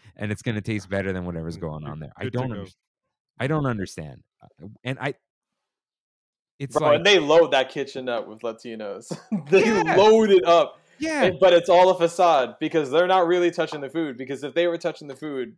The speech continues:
Speaker 3: you would taste
Speaker 2: It'd
Speaker 3: the
Speaker 2: be,
Speaker 3: difference.
Speaker 2: you would taste, yeah, hundred percent.
Speaker 1: Yeah,
Speaker 3: You would
Speaker 1: I,
Speaker 3: taste
Speaker 1: I,
Speaker 3: the difference.
Speaker 1: I don't understand it one bit. It's just,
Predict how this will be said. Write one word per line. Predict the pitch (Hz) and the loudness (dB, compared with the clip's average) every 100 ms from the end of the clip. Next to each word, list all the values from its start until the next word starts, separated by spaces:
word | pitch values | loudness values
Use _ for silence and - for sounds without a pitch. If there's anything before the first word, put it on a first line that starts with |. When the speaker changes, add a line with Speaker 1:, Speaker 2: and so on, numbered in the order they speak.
| _ | _
Speaker 3:
you | 135 151 | -10 -8
would | 151 | -8
taste | 165 143 | -10 -10
Speaker 2:
It'd | 127 | -10
Speaker 3:
the | |
Speaker 2:
be, | |
Speaker 3:
difference. | 131 131 107 101 - | -10 -10 -12 -18 -14
Speaker 2:
you | 123 | -10
would | 143 | -10
taste, | 127 135 | -10 -14
yeah, | 113 104 107 | -14 -20 -20
hundred | 120 117 | -20 -20
percent. | 117 _ _ _ | _ _ _ _
Speaker 1:
Yeah, | 127 143 | -10 -4
Speaker 3:
You | |
would | 170 | -4
Speaker 1:
I, | |
Speaker 3:
taste | 170 170 135 | -2 -4 -6
Speaker 1:
I, | |
Speaker 3:
the | 151 | -10
difference. | 139 117 - _ _ _ _ 131 | -12 -14 -18 _ _ _ _ -6
Speaker 1:
I | 139 | -4
don't | 135 175 | -2 -4
understand | 180 135 117 110 101 101 | -4 -6 -8 -10 -8 -8
it | 90 | -10
one | 95 127 110 | -10 -10 -10
bit. | 78 73 _ _ _ | -12 -16 _ _ _
It's | 98 95 | -16 -16
just, | - 107 - | -10 -10 -10